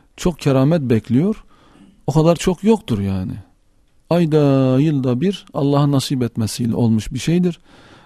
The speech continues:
Daha evvel de dediğim gibi aslında büyüklerde çok keramet olmaz. Nadir olur. Çünkü zaten onun ihtiyacı yoktur.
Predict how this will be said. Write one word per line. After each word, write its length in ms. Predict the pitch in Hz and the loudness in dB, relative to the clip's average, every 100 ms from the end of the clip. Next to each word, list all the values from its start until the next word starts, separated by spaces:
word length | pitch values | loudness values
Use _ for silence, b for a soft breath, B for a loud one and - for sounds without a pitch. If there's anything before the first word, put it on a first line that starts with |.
| - | -4
Daha 220 | 127 143 | 2 2
evvel 200 | 156 147 | 4 2
de 100 | 127 | 2
dediğim 340 | 135 139 170 123 | 2 2 2 2
gibi 300 | 123 190 214 b b b - | 2 0 -4 b b b -4
aslında 580 | 135 - 131 139 185 - b b b b - | -4 -2 0 2 0 -2 b b b b -4
büyüklerde 720 | 113 143 147 147 143 147 190 | 2 4 2 0 0 2 0
çok 240 | - 170 | -2 -6
keramet 500 | - 143 139 165 185 | -2 0 2 0 0
olmaz. 520 | 147 139 135 - - - _ _ _ _ _ _ _ _ _ _ - | 0 2 0 -2 -10 -20 _ _ _ _ _ _ _ _ _ _ -2
Nadir 340 | 120 123 180 | 2 2 4
olur. 440 | 165 95 87 - - _ _ _ _ _ _ _ _ - | 2 0 -6 -18 -20 _ _ _ _ _ _ _ _ -8
Çünkü 360 | 170 147 123 | -2 -2 -2
zaten 400 | 120 196 139 143 | 0 0 2 0
onun 200 | 123 156 | 2 2
ihtiyacı 520 | 151 - 139 135 104 117 | 2 2 2 2 4 4
yoktur. 560 | 190 - 226 226 - | 2 2 -4 -4 -10